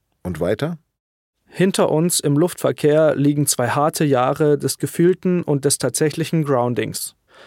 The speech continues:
Speaker 2: Alle Mitarbeiterinnen und Mitarbeiter der Lufthansa Group haben sich nichts sehnlicher gewünscht, als Sie, unsere Gäste, endlich wieder an Bord unserer mehr als siebenhundertfünfzig Flugzeuge begrüßen zu dürfen.
Speaker 1: Doch jetzt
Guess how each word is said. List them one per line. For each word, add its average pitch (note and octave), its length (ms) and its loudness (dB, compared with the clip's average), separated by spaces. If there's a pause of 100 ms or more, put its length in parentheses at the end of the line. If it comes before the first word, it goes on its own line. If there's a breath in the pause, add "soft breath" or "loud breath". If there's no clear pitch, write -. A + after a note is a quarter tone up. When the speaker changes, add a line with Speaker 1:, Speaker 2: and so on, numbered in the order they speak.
(180 loud breath)
Speaker 2:
Alle G3 300 4
Mitarbeiterinnen D3+ 800 2
und C3 100 -2
Mitarbeiter D3 720 0
der C3+ 160 0
Lufthansa C3+ 500 -2
Group D#3 440 -2
haben C3+ 200 0
sich C3+ 200 -4
nichts E3+ 280 -2
sehnlicher D3+ 460 0
gewünscht, C3 540 -2 (280 soft breath)
als C3+ 320 -2
Sie, F#3+ 400 0
unsere E3 440 0
Gäste, D3+ 640 2
endlich E3+ 420 -2
wieder D#3 180 2
an C3 140 -2
Bord C#3 320 0
unserer C3 320 0
mehr C#3+ 320 0
als - 240 0
siebenhundertfünfzig D#3 840 -2
Flugzeuge C#3 600 0
begrüßen C#3+ 480 0
zu B2 140 -4
dürfen. A#2 400 -4 (340)
Speaker 1:
Doch C3+ 180 2
jetzt - 680 -2